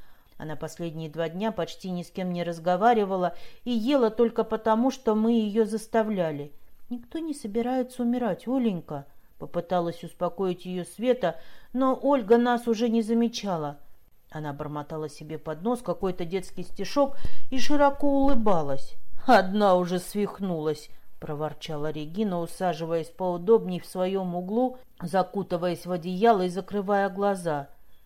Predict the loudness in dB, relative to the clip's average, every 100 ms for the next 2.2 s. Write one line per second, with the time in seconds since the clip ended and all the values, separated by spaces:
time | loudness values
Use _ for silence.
0 | _ -16 -10 -10 -10 -12 -12 -8 -4 -4
1 | -6 -6 -8 -10 -8 -6 -4 -6 -8 -4
2 | -4 -4